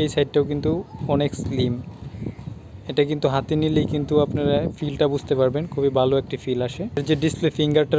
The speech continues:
রয়েছে সেটা কিন্তু আপনাদেরকে আমি দেখাচ্ছি। এটা কিন্তু খুবই ফাস্ট ডিসপ্লে ফিঙ্গার। তো আপনাদেরকে আমি একটু ফিঙ্গারটা খুলে দেখাই। এটা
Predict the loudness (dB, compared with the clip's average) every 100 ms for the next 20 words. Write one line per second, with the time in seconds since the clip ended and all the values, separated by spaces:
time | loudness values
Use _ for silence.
0 | 8 6 6 0 2 2 0 0 -2 -2
1 | -2 0 0 0 0 0 -2 -4 -4 -4
2 | -20 -20 -20 -20 -20 -20 -8 0 2 2
3 | 0 0 2 2 2 2 2 2 -4 -4
4 | -4 0 0 2 2 2 2 0 -16 -16
5 | -20 -20 -20 -20 -18 -16 -16 -14 -14 -16
6 | -16 -12 -10 -8 -2 0 2 4 4 4
7 | 2 -2 -4 -2 0 0 0 -2 2 2
8 | 2 0 0 -4 -6 -10 -8 -8 -8 -6
9 | -8 -8 -6 -2 -2 -4 -6 -4 -4 -4
10 | -4 -8 -8 -6 -6 -12 -18 -16 -14 -14
11 | -14 -16 -18 -20 -20 -20 -20 -16 -4 -2